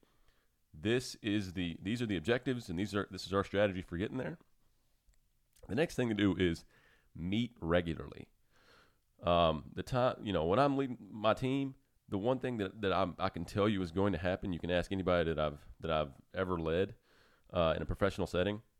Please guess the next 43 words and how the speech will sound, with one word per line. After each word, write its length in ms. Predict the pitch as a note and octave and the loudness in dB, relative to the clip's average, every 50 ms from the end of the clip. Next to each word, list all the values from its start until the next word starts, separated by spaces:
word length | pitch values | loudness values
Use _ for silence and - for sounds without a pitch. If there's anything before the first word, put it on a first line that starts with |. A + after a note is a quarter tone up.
| _ _ _ _ _ _ _ _ | _ _ _ _ _ _ _ _
we're 220 | F2 F#2 A#2 B2+ | 2 4 4 6
gonna 220 | B2+ C#3 D3+ C3 G#2 | 6 6 4 4 4
meet 320 | G2 G#2+ A#2 G#2 F2+ - | 4 4 4 4 4 0
every 300 | F#2 F#2 E2 D2 E2 D2+ | -4 -4 -4 -4 -6 -4
week. 340 | C2+ D2 D#2 C#2+ - - - - - - - _ _ _ _ _ _ _ | -4 -2 -4 -4 -4 -8 -10 -10 -10 -14 -18 _ _ _ _ _ _ _
We're 200 | - E2 G2 G2 | -2 0 0 2
going 280 | F#2 F2+ F#2+ F#2+ G2 G2+ | 2 2 0 2 0 0
to 140 | - - F#2 | -2 -2 -2
meet 240 | E2+ E2 D#2+ D#2+ - - | -2 -2 -2 -4 -6 -4
once 260 | E2 D#2+ F#2 G2 - - | -2 0 0 0 -2 -2
a 60 | A#2+ | -2
week. 380 | F#2+ E2 D#2+ F#2 G#2+ - - - | 0 0 0 0 -2 -6 -12 -20
It's 140 | - - - | -20 -20 -16
typically 640 | - - - - - - - F2 F2 E2+ F2 - - - | -6 -4 -2 -2 -2 -4 -2 -2 -2 -2 -2 -4 -4 0
on 240 | E2 E2 F2 E2+ E2+ | 2 2 4 2 2
Monday 420 | E2 E2 E2+ F2 D#2+ E2 E2+ F#2+ | 2 0 0 2 2 2 2 2
as 100 | G2 F2 | 0 0
we 120 | D#2+ D#2+ - | -2 -2 0
open 240 | E2+ E2 - F2+ D#2 | -2 -2 -2 -4 -4
the 60 | D2 | -2
week, 340 | C#2+ D#2 F2 G#2 - - - _ _ _ _ - _ _ _ _ - | -2 -2 -2 -2 -4 -10 -20 _ _ _ _ -20 _ _ _ _ -4
um, 200 | - D2 D2 C2+ | -2 0 0 0
'cause 120 | - F#2 | 0 2
that's 200 | E2+ G2 G2+ - | 2 2 4 4
our 100 | G2 F2 | 2 2
little, 340 | E2 E2+ F2+ F2 E2 D2 - - _ _ _ _ | 2 2 2 2 0 0 -2 -8 _ _ _ _
you 60 | - F2 | 0 2
know, 60 | F2+ | 2
that's 120 | G2 - | 4 4
our 100 | G#2 G2+ | 4 4
little 160 | G2 F#2+ E2+ | 4 4 2
micro 420 | D#2+ E2+ F#2 F#2+ G2 - F#2+ F2 D#2 | 4 4 4 4 4 2 2 2 2
period. 400 | - - E2+ D2 C#2 C2 C2 - - _ _ _ _ _ - | 2 0 -2 -2 -4 -6 -10 -12 -18 _ _ _ _ _ -16
Uh, 140 | - - - | -14 -12 -6
the 120 | C#2+ D#2 | -6 -4
week 280 | D2 D#2 G#2 A2 - - | 0 0 0 0 0 -4
is 120 | F#2 - | -4 -4
a 60 | E2+ | -2
micro 300 | D#2 E2+ E2+ D#2+ - F2 | 0 0 0 0 0 -2
period, 320 | D#2+ - - D2+ C#2 C2+ C2 | -2 -2 -2 -2 -4 -6 -6
Monday 400 | C#2 C#2+ E2 F2 E2 E2 E2 E2 | -4 -2 -2 -2 0 0 -2 -2
through 200 | - - E2+ E2 | -2 -4 -8 -6
Friday. 540 | - - E2+ D#2+ D#2 C#2+ C#2 C#2 C2+ C2 | -2 0 0 0 0 0 -2 -4 -4 -6